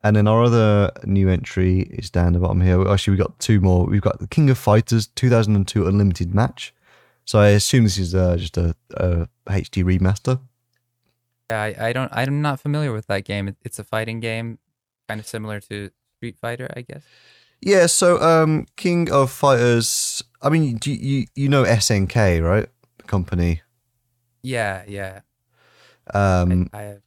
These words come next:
Speaker 2: familiar.
Speaker 1: so basically, yeah, they, they make a lot of, like, the arcade machines and stuff in Japan. Um, and yeah, they make a lot of these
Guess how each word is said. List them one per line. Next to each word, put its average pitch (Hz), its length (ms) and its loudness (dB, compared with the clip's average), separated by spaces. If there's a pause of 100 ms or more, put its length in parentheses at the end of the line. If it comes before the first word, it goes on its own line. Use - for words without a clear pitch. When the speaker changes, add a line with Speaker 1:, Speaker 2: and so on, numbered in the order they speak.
Speaker 2:
familiar. 101 420 -20 (580)
Speaker 1:
so 131 240 2
basically, 123 640 0 (300)
yeah, 127 220 4
they, 123 100 2
they 135 200 2
make 151 220 0
a 147 40 -2
lot 101 120 2
of, 101 80 2
like, 95 140 2
the 98 60 2
arcade 92 460 2
machines 98 400 0
and 95 100 -2
stuff - 260 -4
in 98 80 -2
Japan. 104 400 -2 (680)
Um, 90 540 4
and 92 500 0 (2250)
yeah, 110 340 2 (120)
they 135 440 4 (200)
make 135 260 0
a 147 60 4
lot 107 140 6
of 107 80 4
these 98 460 0